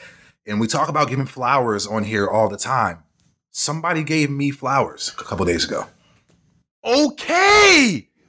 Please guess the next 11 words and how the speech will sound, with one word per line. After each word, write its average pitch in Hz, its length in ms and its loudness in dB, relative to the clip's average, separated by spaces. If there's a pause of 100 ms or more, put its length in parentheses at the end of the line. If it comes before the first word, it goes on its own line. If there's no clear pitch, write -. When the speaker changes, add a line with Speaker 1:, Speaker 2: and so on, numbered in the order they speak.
(1500)
Speaker 2:
I 311 300 6
wanna 269 280 4
hear 247 220 6
about 160 320 2
this. 107 280 -4 (460)
Speaker 1:
Somebody 135 380 -2
gave 135 200 -2
me 127 100 -2
flowers. 85 540 -6 (180)
Speaker 2:
Okay. 196 760 0 (120)
Okay. 156 580 -2